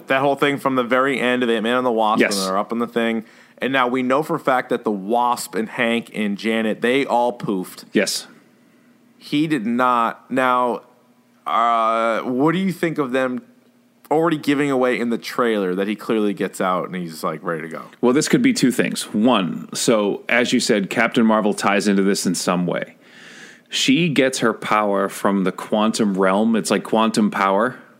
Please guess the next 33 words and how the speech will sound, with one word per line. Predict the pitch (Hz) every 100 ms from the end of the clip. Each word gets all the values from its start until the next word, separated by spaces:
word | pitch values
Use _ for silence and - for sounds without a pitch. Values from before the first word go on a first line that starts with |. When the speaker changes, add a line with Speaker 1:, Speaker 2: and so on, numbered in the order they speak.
| _ _ _ _ _ -
Speaker 1:
Mm. | 117 98 82
Speaker 2:
So | -
there | 110
has | 104 123 127
to | -
be | 123 123
some | 113
crossover | 104 104 101 110 95 87
between | 90 107 95
the |
two | - 101
of | 87
them. | 80 85 71 - _ _ _ _ _ _ _ _ _ _ _ _ -
And | 101
there's | 104 101
some | 131
Speaker 1:
Mm. |
Speaker 2:
speculation, | - 131 117 113 107 107 101
like, | 98 -
that's | 101 101
where | 104 101
she | - 110 92
is | - 101 85 - - - _ _ _ _
when | 95
she | - 101
gets | 98 - - - -
hit | - 110
up | 101
on | 98
the | 95
beeper. | 104 95 85 - _ _ _ _ _ _ _ _ _ _ _ -
Speaker 1:
Or | 123
m-, | 117